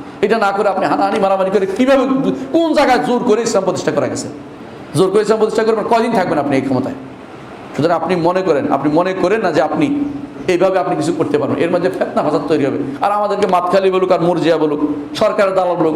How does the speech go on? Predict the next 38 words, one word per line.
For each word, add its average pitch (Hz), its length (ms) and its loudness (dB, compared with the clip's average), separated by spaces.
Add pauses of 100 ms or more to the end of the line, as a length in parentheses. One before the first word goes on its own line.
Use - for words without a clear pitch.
আমাদের 175 200 0
কিছু 175 120 0
যায় 185 200 2
আসে 147 120 -2
না। 131 100 -2 (280)
আমরা 185 200 0
হক 190 180 0
কথা 185 160 2
বলি। 170 180 0 (360)
কোন 247 120 2 (100)
সরকারের 247 300 0
দালাল 196 300 2
আমরা? 165 140 0 (540)
এই 208 220 4
কথা 214 160 2 (100)
যদি 240 140 0
এরপরে 220 320 2 (160)
আরও 226 120 2
দশটা 220 300 0
সরকারও 233 320 0
আসে, 202 180 -2
আমরা 190 120 0
একই 185 220 0
কথা 170 120 2
বলবো। 139 220 0 (1120)
তাহলে 185 260 0
সরকারকে 220 280 0
আমাদেরকে 220 360 -2
কি, 233 160 2
কি 220 160 2
দেয়? 185 140 2
সরকার 208 260 0
দালাল 226 280 0
কি 226 60 0 (100)
জন্য? 170 140 0 (840)
কই? 196 160 4 (680)
সরকারের 220 340 2
কোনো 226 100 2